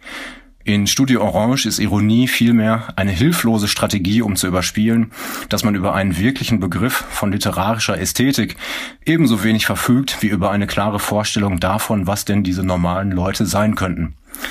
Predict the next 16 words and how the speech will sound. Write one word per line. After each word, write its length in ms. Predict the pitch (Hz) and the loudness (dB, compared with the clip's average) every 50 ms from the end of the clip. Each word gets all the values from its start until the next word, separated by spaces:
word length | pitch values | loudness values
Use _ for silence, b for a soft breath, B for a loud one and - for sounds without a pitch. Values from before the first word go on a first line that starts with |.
| B B B B B B B _ _ | B B B B B B B _ _
Sie 120 | - 113 | 0 0
ist 100 | 117 - | 0 2
außerdem 460 | 110 123 151 151 160 151 135 139 135 107 | 2 0 0 0 0 0 2 2 2 4
ein 120 | 110 113 | 4 4
Mittel 340 | 113 131 139 - 151 135 120 | 4 4 2 2 2 2 2
der 180 | 107 110 107 | 2 0 0
intellektuellen 720 | 110 107 - 123 107 110 107 - - - 107 113 117 113 | 0 0 0 0 0 0 0 -2 0 0 2 2 2 2
Entmündigung 840 | 104 104 104 104 113 123 139 160 143 120 92 95 92 98 113 131 - - | 2 2 2 4 4 4 4 4 4 2 2 0 0 0 -2 -2 -2 -2
des 180 | 110 95 - | -2 0 2
nur 160 | 113 104 107 | 2 2 2
unzureichend 680 | 107 110 123 117 - 117 90 98 98 107 110 - 113 90 | 2 0 0 0 0 -2 0 0 0 0 0 0 -2 0
umrissenen 520 | 92 104 98 90 101 113 - - 110 98 | 0 0 0 0 0 0 0 0 0 0
Zielpublikums 880 | 87 - - 120 127 135 135 - 120 - 113 107 - - 107 107 107 - | 0 0 2 2 2 2 2 0 0 0 0 -2 0 0 0 0 0 -2
der 140 | - 95 98 | -2 -2 0
normalen 440 | 95 92 87 87 92 95 92 101 107 | 0 0 2 0 0 0 0 0 2
Leute. 360 | 104 107 117 117 - - | 2 2 0 0 -2 -6